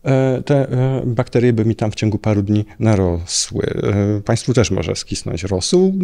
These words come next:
To jest, to wtedy zamieniacie się właśnie w biotechnologa, który właśnie ma hodowlę bakterii w swoim garnku, więc tak można sobie bakterie wyhodować.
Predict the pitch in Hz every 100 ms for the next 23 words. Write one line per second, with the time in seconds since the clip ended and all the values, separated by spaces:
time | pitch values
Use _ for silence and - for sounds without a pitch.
0 | 180 180 165 185 170 - - 156 - 160
1 | 151 147 147 151 - 120 120 127 131 113
2 | 123 123 110 117 107 170 143 123 113 -
3 | 117 110 123 - 117 107 95 110 110 104
4 | 104 101 - 101 92 95 - - 92 95
5 | 92 98 101 - 104 104 156 139 131 127
6 | 117 110 107 104 - 120 104 104 - 90
7 | 82 95 -